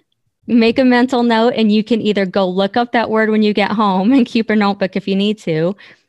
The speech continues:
or honestly, just say, "You know, I'm sorry, I, I don't know what that word means.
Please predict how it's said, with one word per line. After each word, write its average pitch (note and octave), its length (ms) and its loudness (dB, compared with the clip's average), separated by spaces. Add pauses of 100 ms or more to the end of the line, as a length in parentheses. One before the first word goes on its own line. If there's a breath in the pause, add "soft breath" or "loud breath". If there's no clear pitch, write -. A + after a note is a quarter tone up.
or C4 180 0
honestly, C4+ 540 -2
just A#3 180 -4
say, A#3+ 140 -2
"You A#3+ 180 -4
know, A#3 100 -2
I'm A3 180 -4
sorry, G3 340 -2
I, F#3+ 280 -2
I F#3 120 0
don't G3 260 -6
know G3 80 -6
what F3+ 140 -6
that E3+ 180 -4
word F3 240 -2
means. A3 560 -2